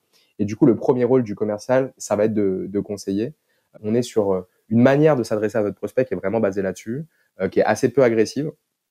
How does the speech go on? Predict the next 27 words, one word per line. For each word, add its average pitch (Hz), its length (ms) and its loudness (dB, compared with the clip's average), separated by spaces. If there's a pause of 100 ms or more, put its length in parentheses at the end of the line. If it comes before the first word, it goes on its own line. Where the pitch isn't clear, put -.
(540)
L'idée, 131 540 4
en 104 120 -4
fait, 131 180 2
c'est 104 120 -8
de 98 40 -10
dérouler 113 300 4
un 107 100 2
pitch, - 440 -6 (420)
euh, 98 200 2
en 104 120 0
cochant, 131 680 2
en, 101 160 -6
en 104 80 -2
partant 131 240 0
du 139 100 0
principe 117 320 -6
que - 100 -4
le, 98 200 2
le 98 120 0
décideur 120 400 0
en 113 100 0
face 104 180 0
de 107 80 0
nous, 131 200 -2
c'est - 100 -12
quelqu'un 101 300 -2
de, 98 220 0